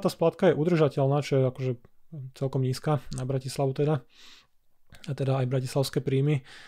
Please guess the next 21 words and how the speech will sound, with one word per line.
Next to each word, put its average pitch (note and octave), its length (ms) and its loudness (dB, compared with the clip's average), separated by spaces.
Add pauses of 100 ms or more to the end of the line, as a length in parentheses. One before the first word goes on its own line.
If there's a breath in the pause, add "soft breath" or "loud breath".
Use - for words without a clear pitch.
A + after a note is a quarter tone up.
(200 loud breath)
tak C3 160 -2
určite D3 320 0
by C#3 80 0
som D#3 100 4
tie C#3 140 0
peniaze C#3+ 400 4
do C#3 80 6
hypotéky C#3 560 2
nedával. C#3+ 560 4 (240)
A C3 480 -2 (360 soft breath)
výnos D3 800 2
na C#3 80 -4
tých C3 200 0
dvadsiatich C3+ 440 0
tisícoch, C#3 400 -4
ktoré C#3 220 0
sa C#3 100 2
vložia C3+ 300 4
do C3+ 80 4
tej C3 220 2
hypotéky, C3+ 560 0